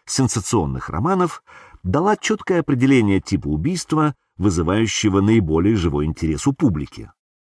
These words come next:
«Ему следует отличаться крайней жестокостью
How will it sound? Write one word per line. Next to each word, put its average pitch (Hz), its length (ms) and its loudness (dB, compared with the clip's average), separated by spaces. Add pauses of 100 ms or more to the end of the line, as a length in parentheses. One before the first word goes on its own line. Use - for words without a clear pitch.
(120)
«Ему 131 300 0
следует 156 500 2
отличаться 143 680 -2
крайней 143 580 0
жестокостью 127 960 -4